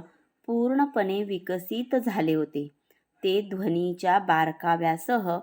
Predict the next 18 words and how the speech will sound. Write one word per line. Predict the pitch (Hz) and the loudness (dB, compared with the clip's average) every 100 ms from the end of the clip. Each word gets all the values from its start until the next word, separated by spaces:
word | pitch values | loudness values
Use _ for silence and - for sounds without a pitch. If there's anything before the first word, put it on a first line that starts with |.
| - _ _ _ | -8 _ _ _
विविध | 196 208 202 220 226 254 - | -6 -2 0 2 2 0 -2
उच्चार | 180 - 180 165 170 _ | -6 -2 0 0 -2 _
करता | 202 190 185 196 | 0 0 0 2
येण्यासाठी | 190 185 185 190 240 226 175 175 _ _ _ | 2 0 -4 0 0 0 -4 -6 _ _ _
उपयुक्त | 202 202 - 240 262 - | -8 -6 -2 -4 0 0
बनले | 226 196 170 160 | 2 2 2 2
होते. | 160 147 143 143 _ _ _ _ _ | 0 -4 -6 -10 _ _ _ _ _
त्याच्या | 180 160 - 170 185 180 | -2 -2 0 -2 -2 0
जबड्याची | 165 165 180 170 151 170 170 - - | 0 2 0 0 -2 -6 -8 -10 -10
आणि | 180 214 262 254 | -4 -2 -2 0
तोंडाच्या | 185 170 165 160 196 - - | 2 4 4 2 -2 -4 -2
आतील | 170 170 - 208 - - | 0 0 -4 -8 -8 -8
इतर | 196 - 240 | -4 0 0
स्नायूंची | 269 214 180 165 165 165 196 185 | 0 0 2 2 0 -2 -4 -2
रचनाही | 156 175 170 175 185 277 - _ _ _ - | -4 -4 -2 -2 -2 -6 -10 _ _ _ -8
विकसित | 190 208 208 202 247 262 262 | -6 -4 -4 -4 -4 -2 -2
झाली | 233 202 165 | 0 -2 0
होती. | 160 160 | -2 -4